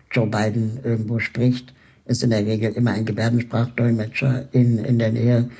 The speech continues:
Wenn Olaf Scholz irgendwo spricht, ist das nicht der Fall. Ähm, <laughs> wenn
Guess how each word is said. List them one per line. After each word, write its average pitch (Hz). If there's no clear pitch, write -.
Wenn 113
Olaf 113
Scholz 135
irgendwo 104
spricht, 113
ist -
das 113
nicht 147
der 110
Fall. 117
Ähm, 113
<laughs> 123
wenn 110